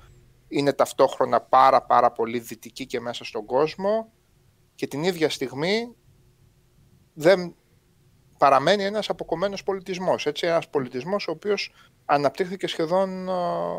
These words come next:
μόνος του για επτακόσια, οχτακόσια χρόνια, ίσως και παραπάνω. Οι πρώτες πόλεις εκεί πάνω κατοικού-, αρχίζουν και δημιουργούνται και κατοικούνται από Vikings, νομίζω, στα τέλη του δεκάτου αιώνα,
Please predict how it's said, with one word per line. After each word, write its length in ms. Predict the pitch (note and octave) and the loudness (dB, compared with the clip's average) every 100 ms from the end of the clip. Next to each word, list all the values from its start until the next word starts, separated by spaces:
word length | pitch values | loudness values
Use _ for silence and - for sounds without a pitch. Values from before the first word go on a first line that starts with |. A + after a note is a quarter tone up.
| E3+ - - | -10 -12 -12
μόνος 520 | D#3+ E3 C#3 A2 - | 2 4 4 0 -6
του 220 | A2 A2 | -10 -12
για 180 | A#2+ A#2 | -4 0
επτακόσια, 600 | A2+ - B2 - A2+ - | 0 0 -2 0 0 -2
οχτακόσια 420 | A2 A#2 A2 G#2 G2+ | -6 -6 -4 -6 -8
χρόνια, 400 | G#2+ G#2+ - - _ _ | -8 -8 -12 -20 _ _
ίσως 200 | - B2+ | -12 -8
και 100 | - | -4
παραπάνω. 600 | A#2 A#2 A#2 A#2 G2 F2 - _ _ _ _ _ _ _ _ _ _ | 0 2 4 2 0 -6 -20 _ _ _ _ _ _ _ _ _ _
Οι 80 | - | -2
πρώτες 320 | C#3 C#3 - | -2 0 -2
πόλεις 540 | D3 C#3+ B2 - - - - _ - | -2 -2 -2 -6 -8 -14 -20 _ -14
εκεί 180 | - B2 | -12 -4
πάνω 380 | C#3 C#3+ C#3+ C3 | 0 0 0 -6
κατοικού-, 400 | B2+ B2 - C#3 | -8 -6 0 0
αρχίζουν 340 | - C#3+ C#3 | 0 -8 -4
και 60 | B2 | -6
δημιουργούνται 440 | B2 B2+ C#3+ C#3+ | -6 -8 -6 -6
και 80 | B2 | -4
κατοικούνται 440 | A#2 - C#3+ C#3 | -8 -8 -8 -4
από 360 | B2 A#2+ A#2+ A#2+ | -4 -4 -4 0
Vikings, 340 | D3+ D#3+ D#3 - | 0 0 -8 -14
νομίζω, 640 | B2+ C#3+ D3+ D3 C3 B2 | -12 -10 -6 -6 -4 -8
στα 180 | - B2+ | -12 -8
τέλη 220 | B2 C3 | -6 -8
του 120 | B2 | -8
δεκάτου 360 | A#2 - B2+ C3+ | -10 -4 -4 -2
αιώνα, 520 | A#2 A#2 D#3+ F3+ B2+ | -4 -4 -4 -6 -8